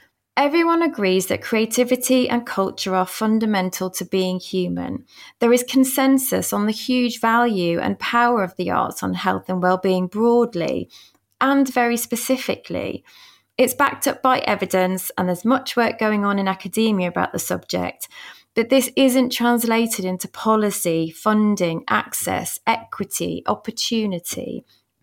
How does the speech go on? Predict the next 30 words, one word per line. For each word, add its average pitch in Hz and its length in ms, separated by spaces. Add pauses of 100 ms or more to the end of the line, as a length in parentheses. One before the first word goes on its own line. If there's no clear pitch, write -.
(220)
So 254 200
we 262 100
need 277 240
to - 80
understand 233 600
what 220 260
are 240 60
the 214 100
blockages, - 920 (440)
because 247 260
it's 277 160
not 285 280
just 262 420
a 220 60
lack 202 260
of 202 140
public 202 360
funding. 196 760 (840)
I 277 140
think 339 240
there's 320 180
an 311 80
inherent 269 600
fear 202 580
in 190 140
public 202 360
spending 190 500
on 170 120
the 170 140
arts, - 500